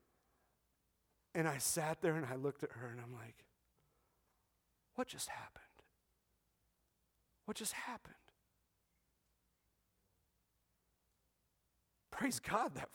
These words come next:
furnace never kicked on. As much as we'd been in and out of the house,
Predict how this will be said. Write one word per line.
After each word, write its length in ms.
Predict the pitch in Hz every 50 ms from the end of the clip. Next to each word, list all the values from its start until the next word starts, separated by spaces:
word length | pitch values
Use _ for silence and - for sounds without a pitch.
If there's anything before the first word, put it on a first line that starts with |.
| -
furnace 360 | - 175 214 262 247 - - 139
never 200 | 143 - 104 -
kicked 260 | - - 135 - -
on. 140 | 147 185 208
As 120 | 196 160
much 220 | 214 240 240 -
as 220 | 202 175 131 - - - - - - - _ -
we'd 160 | 208 240 208
been 180 | 180 196 165 156 -
in 120 | 170 185
and 120 | 208 196 180
out 120 | 185 190
of 60 | 170
the 80 | 139 117
house, 520 | - - 151 214 247 247 - - - -